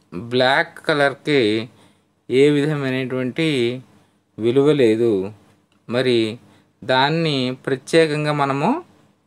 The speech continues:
చెప్పుకోవాలి. బ్లాక్ కలర్ గురించి మరి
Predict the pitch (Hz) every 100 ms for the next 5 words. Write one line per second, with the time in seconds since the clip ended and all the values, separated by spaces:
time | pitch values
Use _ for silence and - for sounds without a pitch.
0 | - 135 117 107 98 90 87 - 104 113
1 | - - 135 120 120 113 120 120 - 156
2 | 110 113 - - _ _ _ - 123 120
3 | 104 104